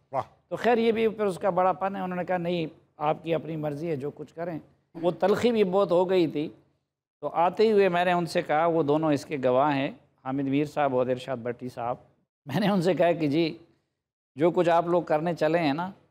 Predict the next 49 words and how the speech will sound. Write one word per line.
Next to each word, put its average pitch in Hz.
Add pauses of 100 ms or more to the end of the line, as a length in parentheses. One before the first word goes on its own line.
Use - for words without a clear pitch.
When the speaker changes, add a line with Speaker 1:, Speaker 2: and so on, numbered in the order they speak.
(580)
Speaker 2:
तो 139
सलीम 165
साफ़ी 170
क्या 160
और 147
जियो 147
क्या, 143
अगर 139
पूरी 147
पाकिस्तानी 139
मीडिया 139
भी 135
रुकावट 131
बनना 135
चाहे 131
तो 131
अब 131 (100)
इमरान 127
खान 139
को 135
वज़ीर 123
आज़म 131
बनने 127
से 127
नहीं 127
Speaker 1:
कोई 123
Speaker 2:
रोका -
Speaker 1:
नहीं 123
Speaker 2:
जा 123
Speaker 1:
रोक 117
Speaker 2:
सकता। -
Speaker 1:
सकता। 131
Speaker 2:
लेकिन 196 (720)
मैंने 185
उनसे 180
कहा 165
कि 165
जी 156 (200)
मैं 151 (640)
तारीख़ 151
के 147
रिकॉर्ड 135
के 135
लिए 139
इन 139
दोनों 139
की 135
मौजूदगी 127
में 127